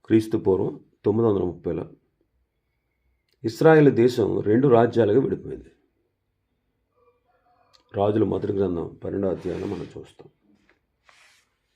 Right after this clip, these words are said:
ఆరంభం నుంచే ఉత్తర రాజ్యమైన ఇస్రాయేల్, అంటే పది గోత్రాల వారు, దేవుని నుంచి దూరం అయిపోయి, ఆధ్యాత్మిక విషయాల్లో భ్రష్టత్వంతో మునిగి,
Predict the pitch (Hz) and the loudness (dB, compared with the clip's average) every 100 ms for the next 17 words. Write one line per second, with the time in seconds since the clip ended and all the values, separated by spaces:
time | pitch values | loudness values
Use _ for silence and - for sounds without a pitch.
0 | _ _ _ _ _ _ _ _ 104 131 | _ _ _ _ _ _ _ _ 6 8
1 | 156 151 143 127 127 110 131 113 113 101 | 10 10 10 8 6 4 2 4 4 4
2 | 107 101 95 - 101 95 71 - _ _ | 2 2 2 0 0 0 0 -10 _ _
3 | _ _ - 101 98 98 98 101 98 95 | _ _ -12 -10 -2 -2 2 2 2 -4
4 | 85 73 73 - _ _ _ _ _ _ | -4 -8 -14 -20 _ _ _ _ _ _
5 | _ 92 110 120 113 104 90 95 92 82 | _ -2 2 4 2 -2 -4 -2 -2 -6
6 | 82 92 - - _ _ _ _ _ _ | -8 -10 -12 -16 _ _ _ _ _ _
7 | _ _ _ _ _ _ _ - _ _ | _ _ _ _ _ _ _ -20 _ _
8 | _ _ 110 135 113 117 147 151 143 127 | _ _ 4 6 6 4 4 2 0 0
9 | 110 120 107 82 80 - _ _ _ _ | 0 0 0 -2 -8 -18 _ _ _ _
10 | _ 101 113 113 160 156 127 117 110 98 | _ 2 2 4 0 2 0 2 0 0
11 | 101 87 - | 0 -4 -10